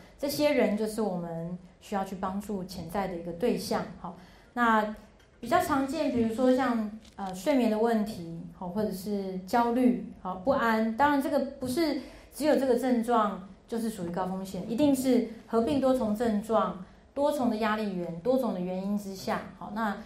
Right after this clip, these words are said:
再加上什么？他这些症状背后合并了一些对于生活的影响，对于功能的减损。好比说，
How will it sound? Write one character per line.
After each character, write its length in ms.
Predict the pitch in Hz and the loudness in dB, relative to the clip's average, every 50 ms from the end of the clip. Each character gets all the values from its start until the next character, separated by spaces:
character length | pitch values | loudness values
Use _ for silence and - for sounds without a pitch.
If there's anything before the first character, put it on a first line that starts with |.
| - - - | -16 -14 -8
再 160 | - 262 254 | -4 -2 0
加 240 | - - 240 226 240 | 2 4 4 4 4
上 260 | 240 240 247 247 208 | 2 2 0 0 0
什 100 | - 190 | -2 -4
么？ 200 | 175 165 170 - - - - - - - - _ _ - _ - | -6 -8 -10 -12 -16 -20 -20 -20 -20 -20 -20 _ _ -20 _ -10
他 140 | - 247 240 | -6 -4 -4
这 100 | 269 285 | -2 -2
些 140 | 294 320 | -4 -4
症 180 | - 330 302 277 | -2 0 0 2
状 220 | 285 269 262 247 | 2 2 2 2
背 160 | 269 254 247 233 | 2 0 0 0
后 220 | 214 240 226 214 | 0 0 0 0
合 160 | 196 214 226 | 0 0 0
并 180 | 240 311 285 262 | 2 4 4 4
了 100 | 240 226 | 4 4
一 120 | 226 233 | 2 0
些 160 | 226 - 233 | 0 0 -2
对 180 | 240 262 247 220 | 0 2 2 2
于 100 | 214 208 | 2 0
生 300 | - - 247 247 254 254 | 0 0 2 4 4 4
活 240 | 262 214 180 185 180 | 2 2 0 0 0
的 240 | 190 185 185 185 185 | 0 -2 -2 -2 -2
影 240 | 190 190 190 214 | -4 -4 -4 -4
响， 240 | 214 - - 220 - - - - - - - - - | -4 -2 -2 -4 -4 -4 -8 -14 -18 -20 -20 -12 -4
对 160 | - 262 247 | 0 2 2
于 60 | 226 220 | 2 4
功 320 | - 277 277 277 277 269 | 6 6 6 6 6 2
能 180 | 247 202 190 196 | 2 0 -2 -4
的 80 | 190 | -6
减 280 | 190 - 202 175 190 202 | -6 -6 -4 -4 -4 -4
损。 260 | - - 208 - - | -2 -2 -2 -2 -4
好 120 | - 190 208 | -4 -4 -2
比 120 | 247 233 | 0 0
说， 420 | 240 - 240 226 226 226 226 226 | 0 2 4 4 4 4 2 0